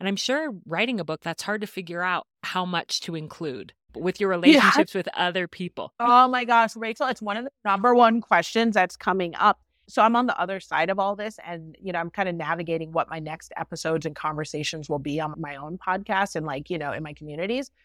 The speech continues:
Speaker 2: because people are saying that. They're like, "How did you know how, like, you,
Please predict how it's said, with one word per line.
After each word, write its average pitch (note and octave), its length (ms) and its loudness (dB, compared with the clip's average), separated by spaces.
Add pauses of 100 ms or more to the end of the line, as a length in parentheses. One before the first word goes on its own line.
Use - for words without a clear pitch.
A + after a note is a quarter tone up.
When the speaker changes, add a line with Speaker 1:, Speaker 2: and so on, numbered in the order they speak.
(160)
Speaker 2:
because C#4+ 280 2
people C4 200 -4
are C4 60 -2
saying C#4 240 -6
that. F#3 140 -6
They're F3+ 100 -6
like, F#3 220 -8 (320)
"How G3+ 220 -8
did C4 180 -8
you A#3 100 -6
know F3 260 -10
how, F#3 180 -8
like, F#3+ 200 2
you, G#3 100 -2